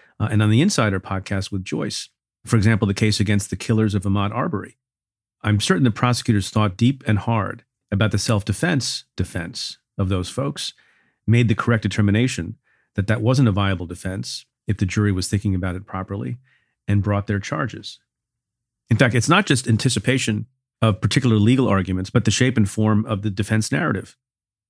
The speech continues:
Uh, in fact, I was taught when I was a junior prosecutor that you need to consider and anticipate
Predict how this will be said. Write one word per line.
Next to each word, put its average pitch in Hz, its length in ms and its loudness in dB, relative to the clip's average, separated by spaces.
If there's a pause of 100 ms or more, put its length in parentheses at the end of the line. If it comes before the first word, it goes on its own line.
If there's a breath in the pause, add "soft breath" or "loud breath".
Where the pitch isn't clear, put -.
(140)
Uh, 110 60 2
in 113 140 2
fact, 113 200 2
I 135 100 2
was 156 160 2
taught 120 220 2
when 107 140 4
I 107 40 4
was 101 100 2
a 104 60 2
junior 107 240 2
prosecutor 101 640 -4 (520)
that 110 120 2
you 127 120 6
need 123 140 6
to - 120 2 (160)
consider 151 480 2
and 113 160 4
anticipate 110 680 2